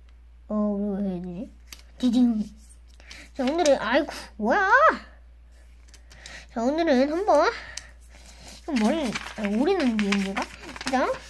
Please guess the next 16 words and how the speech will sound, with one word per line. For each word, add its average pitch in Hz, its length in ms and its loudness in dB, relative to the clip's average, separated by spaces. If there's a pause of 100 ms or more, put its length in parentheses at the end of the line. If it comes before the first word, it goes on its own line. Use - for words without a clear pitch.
(240)
오래 339 200 2
나는 440 260 2
비행기를 339 600 2 (160)
한번 269 300 0
만들어 262 340 4
보겠는데, 196 760 4 (680)
지금 214 180 2
만들어 214 220 6
보겠습니다. 185 560 2 (2750)
아, 233 140 -2
나 277 180 4
진짜 233 240 -6
이거 226 220 -6
오래 240 120 -2
가면 226 280 -8
진짜. 247 680 -4